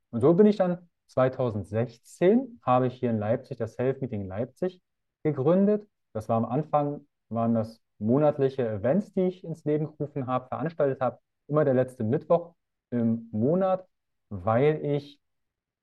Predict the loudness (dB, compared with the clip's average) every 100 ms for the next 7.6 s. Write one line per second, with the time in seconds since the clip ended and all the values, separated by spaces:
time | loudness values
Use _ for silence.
0 | _ -2 0 2 2 0 4 4 4 0
1 | -2 0 0 -2 -4 0 2 0 -2 2
2 | 4 4 0 -4 -2 -2 -4 -6 -4 -4
3 | -2 0 2 2 0 -6 _ _ _ _
4 | 0 4 4 4 2 -2 -2 0 0 0
5 | -4 0 2 2 0 0 2 2 -2 -2
6 | -4 -2 -2 -2 -2 -2 -2 -4 -8 -8
7 | -6 -6 -8 -14 -14